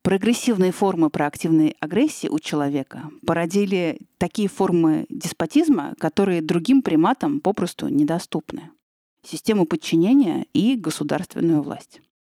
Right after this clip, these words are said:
Что такое приказ подчинённому? Это же типичная проактивная агрессия.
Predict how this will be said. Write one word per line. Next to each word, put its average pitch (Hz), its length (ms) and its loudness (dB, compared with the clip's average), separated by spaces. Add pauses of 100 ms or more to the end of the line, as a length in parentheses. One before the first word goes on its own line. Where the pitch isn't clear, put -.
(140)
Что - 220 -2
такое 240 280 2
приказ 190 400 -2
подчинённому? 147 800 0
Это 185 140 2
же 170 180 -2 (120)
типичная 180 680 -6
проактивная 165 720 0
агрессия. - 640 -8